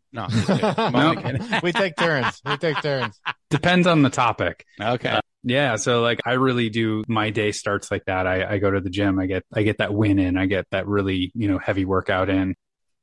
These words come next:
Speaker 3: Celebrate with coffee afterwards. Like, just,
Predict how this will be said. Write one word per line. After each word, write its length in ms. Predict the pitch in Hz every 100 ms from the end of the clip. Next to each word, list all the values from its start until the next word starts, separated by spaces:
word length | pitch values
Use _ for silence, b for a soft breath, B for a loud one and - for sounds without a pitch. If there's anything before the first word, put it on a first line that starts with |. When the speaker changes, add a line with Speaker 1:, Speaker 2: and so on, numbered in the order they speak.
| _ _ _ -
Speaker 3:
Celebrate 500 | - 113 104 104 98
with 140 | 101
coffee 440 | - 104 101 107 98
afterwards. 600 | 95 - 98 98 95 95
Like, 200 | 92 -
just, 220 | 110